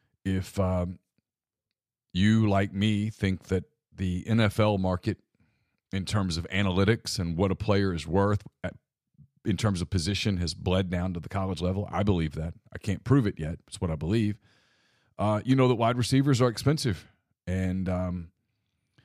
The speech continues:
there aren't a lot of elite wide receivers. It's a difficult position to replace. It's a difficult position to, uh, to kinda handle. And, um,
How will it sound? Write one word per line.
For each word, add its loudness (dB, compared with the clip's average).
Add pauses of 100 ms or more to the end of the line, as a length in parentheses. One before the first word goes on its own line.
(520)
there 0
aren't 2
a 0
lot 4
of 0
elite 2
wide 0
receivers. -2 (500)
It's -10
a -2
difficult -2 (140)
position 0
to -2
replace. 0
It's -8
a -4
difficult -4
position -2
to, -4
uh, -8 (1700)
to -10
kinda -2
handle. 0 (580)
And, 0
um, -2